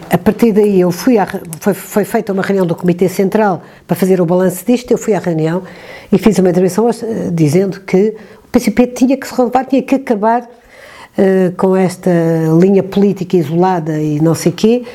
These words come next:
e tinha que se democratizar. Eh, mas ainda não coloquei a questão nem do voto, eh, foi só uma intervenção geral a dizer isso. Cunhal rebateu e, hum,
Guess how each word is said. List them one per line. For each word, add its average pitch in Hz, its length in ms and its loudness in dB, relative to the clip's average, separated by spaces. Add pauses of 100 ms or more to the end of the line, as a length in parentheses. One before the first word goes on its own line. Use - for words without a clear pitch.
(300)
e - 20 -14
tinha 269 160 4
que - 80 -8
se - 80 -10
democratizar. 233 760 0 (1700)
Eh, 175 260 4
mas 190 220 2
ainda 196 240 2
não 214 160 4
coloquei 208 460 0
a - 20 0
questão 208 260 -2
nem 170 160 2
do 147 120 -2
voto, 160 720 -4 (180)
eh, 160 360 0
foi 196 100 4
só 196 180 0
uma 196 120 4
intervenção 190 480 0
geral 196 400 0
a 185 60 -2
dizer 165 340 -2
isso. - 240 -12 (520)
Cunhal 180 300 4
rebateu 190 640 0 (880)
e, 190 320 6
hum, 196 320 4